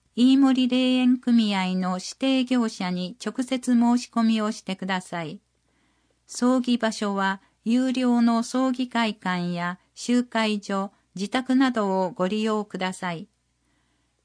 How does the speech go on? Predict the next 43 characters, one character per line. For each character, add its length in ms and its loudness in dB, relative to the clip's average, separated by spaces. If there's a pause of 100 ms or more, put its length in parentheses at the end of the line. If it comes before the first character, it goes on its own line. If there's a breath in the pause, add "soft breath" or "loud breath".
(140)
詳 220 2
し 180 -8
く 180 -4
は 260 0
市 220 -2
民 200 6
政 320 0
策 280 -6
課 180 -2
で 140 2
配 280 2
布 140 0
の 160 4
パ 200 2
ン 100 4
フ 100 -2
レ 80 0
ッ 40 -2
ト 220 -8
に 180 -2
掲 220 -4
載 280 -4
さ 160 -6
れ 100 -2
て 180 -8
い 120 -4
ま 180 -6
す。 280 -20 (1300)
対 220 2
象、 540 -4 (340)
喪 100 2
主 380 -4
ま 140 -2
た 180 0
は 160 0
死 200 -6
亡 220 0
者 240 -4
が 300 -4 (180)
関 280 2
係 260 0
市 220 -4
民、 360 -4